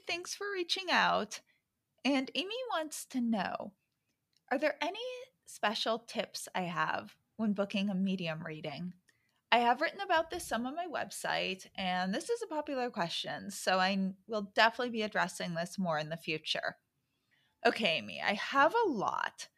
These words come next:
so I'll stick with a main one, which I say is use a fake name,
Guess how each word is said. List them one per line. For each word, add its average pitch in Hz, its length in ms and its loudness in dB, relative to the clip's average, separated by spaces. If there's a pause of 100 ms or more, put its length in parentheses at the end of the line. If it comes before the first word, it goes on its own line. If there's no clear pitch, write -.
(200)
so 214 540 4 (480)
I'll 339 100 2
stick 466 240 0
with 523 160 6
a 254 100 4
main 190 540 2
one, 302 300 0 (380)
which 277 280 -2
I 233 220 2
say 214 840 0
is 214 600 -2 (560)
use 349 300 0
a 359 80 0
fake 214 400 -4
name, - 380 -10